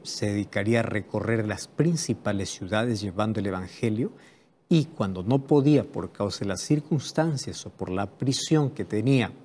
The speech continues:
por causa del evangelio, él comenzaba a escribir cartas. Trece cartas fueron difundidas y estas cartas fueron consideradas como inspiradas por Dios, porque no solamente trataba la realidad de la iglesia quien enviaba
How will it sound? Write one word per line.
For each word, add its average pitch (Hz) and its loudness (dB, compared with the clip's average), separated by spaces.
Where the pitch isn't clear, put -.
por 92 -4
causa 131 2
del 135 2
evangelio, 180 -2
él 110 0
comenzaba 98 0
a - -2
escribir 92 -8
cartas. - -6
Trece 120 2
cartas 131 -4
fueron 104 0
difundidas 143 4
y 104 2
estas 101 -2
cartas 123 0
fueron 107 2
consideradas 104 0
como 107 -2
inspiradas 110 0
por 120 0
Dios, 104 -2
porque 98 -6
no 101 -4
solamente 113 0
trataba 107 -2
la 101 0
realidad 104 0
de 135 2
la 98 0
iglesia 127 4
quien 123 2
enviaba 117 2